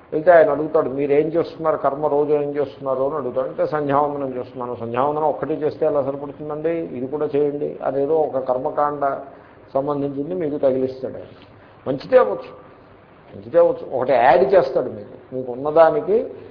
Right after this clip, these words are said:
ఇంకొకటి యాడ్ చేస్తాడు. ఉపాసకులను ఉంటారు లోకంలో, వాళ్ళ సంఖ్య ఎక్కువ. ఎందుకంటే people are emotional people, they are not logical or rational people, they are emotional people, they get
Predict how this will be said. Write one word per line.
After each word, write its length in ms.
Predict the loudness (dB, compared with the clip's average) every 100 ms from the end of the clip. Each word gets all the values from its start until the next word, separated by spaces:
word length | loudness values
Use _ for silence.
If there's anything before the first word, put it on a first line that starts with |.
| -20 -20 -14
ఇంకొకటి 340 | -6 0 2 4
యాడ్ 320 | 4 2 -2
చేస్తాడు. 440 | -8 -10 -18 -20 -20 -20 -20 -20 -20 -20 -16 -12
ఉపాసకులను 720 | 2 6 6 4 0 0 2
ఉంటారు 320 | 0 0 0
లోకంలో, 420 | 0 0 0 2 4
వాళ్ళ 240 | 4 4
సంఖ్య 420 | 0 -6 -6 -4
ఎక్కువ. 300 | -4 -6 -12 -14 -20 -20 -20 -20 -20 -20 -20 -20 -20 -20 -20 -16 -6
ఎందుకంటే 340 | -2 0 0
people 320 | 0 -4 0
are 140 | 0 0
emotional 520 | 0 -4 -6 -10 -8
people, 440 | -8 -12 -12 -18 -20 -20 -20 -20 -20 -20 -12 -4
they 80 | 0
are 80 |
not 380 | 2 0 0 2 4
logical 400 | 2 0 -2 0
or 360 | -2 -2 -4
rational 400 | -6 -6 -10 -10
people, 580 | -10 -14 -14 -18 -16 -8
they 80 | -6
are 80 | -4
emotional 460 | -6 -8 -10 -10
people, 360 | -10 -14 -16 -18 -20 -20 -20 -20 -20 -8
they 100 | -2
get 140 | 0